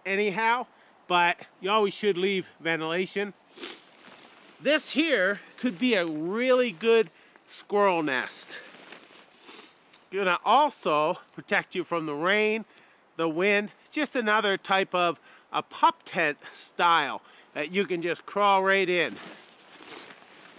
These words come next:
<laughs> Hard to get a good view, but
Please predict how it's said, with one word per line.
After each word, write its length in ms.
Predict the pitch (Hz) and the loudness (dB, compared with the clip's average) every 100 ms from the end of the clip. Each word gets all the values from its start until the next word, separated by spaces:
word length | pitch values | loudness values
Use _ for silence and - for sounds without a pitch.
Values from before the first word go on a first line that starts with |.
| - _ - - - - - - - - - - - - - - - - - - - - | -20 _ -20 -20 -20 -20 -20 -20 -20 -20 -20 -20 -20 -20 -20 -20 -20 -20 -20 -20 -18 -2
<laughs> 140 | 247 190 - - - - - | 0 -2 -6 -20 -20 -14 0
Hard 300 | 254 269 254 | 2 2 0
to 80 | |
get 200 | 185 269 | 0 2
a 40 | 247 | 2
good 300 | 240 254 170 | 2 0 0
view, 480 | 196 247 254 233 165 | 0 2 2 0 2
but 400 | 220 196 196 | 4 4 2